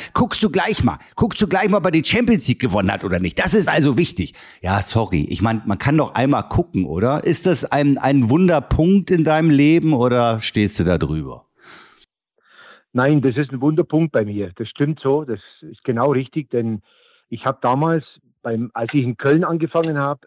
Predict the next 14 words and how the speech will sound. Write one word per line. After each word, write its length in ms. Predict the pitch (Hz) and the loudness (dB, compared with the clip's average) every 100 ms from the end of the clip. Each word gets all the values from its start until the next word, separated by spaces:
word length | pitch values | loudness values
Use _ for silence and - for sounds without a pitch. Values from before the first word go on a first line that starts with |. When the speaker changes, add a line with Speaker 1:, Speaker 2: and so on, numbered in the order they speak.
| - | -8
Speaker 2:
äh, 400 | 135 127 123 123 - _ _ _ _ - | -2 0 0 -2 -8 _ _ _ _ -18
das 140 | - | -8
war 140 | 117 139 | -2 0
ja 80 | |
gerade, 420 | 135 135 123 135 123 | 0 0 -2 -2 -2
als 220 | 139 120 | -4 -4
der 180 | 110 127 | -6 -8
F 80 | - | -12
C 200 | - 131 | -4 -2
das 160 | 143 139 | 0 -2
Double 300 | - 147 151 | -2 0 0
gewonnen 400 | 156 156 156 156 | 0 0 -2 -2
hat. 160 | 151 175 _ _ _ _ _ _ _ _ | -6 -6 _ _ _ _ _ _ _ _
Äh, 480 | 127 131 127 123 | 0 2 2 -2